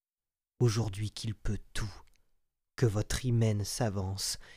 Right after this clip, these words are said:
exemple infortuné d'une longue constance après cinq ans d'amour et d'espoir superflu, je pars,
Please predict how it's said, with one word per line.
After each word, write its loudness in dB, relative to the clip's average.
exemple 6
infortuné 2
d'une 2
longue 4
constance 0
après 4
cinq 0
ans 2
d'amour 2
et 2
d'espoir 2
superflu, -4
je 0
pars, 0